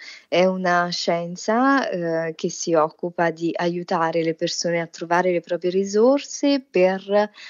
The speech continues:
arrivare a, eh, a definire delle soluzioni. Ehm, io mi occupo di creatività, quindi ci occu-, mi, mi, mi, mi sono specializzata in questo campo, ma il coaching può essere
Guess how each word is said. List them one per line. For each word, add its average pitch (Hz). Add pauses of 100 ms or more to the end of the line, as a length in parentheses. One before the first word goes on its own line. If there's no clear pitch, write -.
(100)
arrivare 196
a, 180
eh, -
a 165
definire 202
delle 170
soluzioni. 160 (300)
Ehm, 131
io 196
mi 190
occupo 180
di 165
creatività, 170
quindi 165
ci -
occu-, 160
mi, 165
mi, 160
mi, 165
mi 180
sono 185
specializzata 175
in 175
questo 175
campo, 220
ma 170
il 180
coaching 180
può 165
essere 170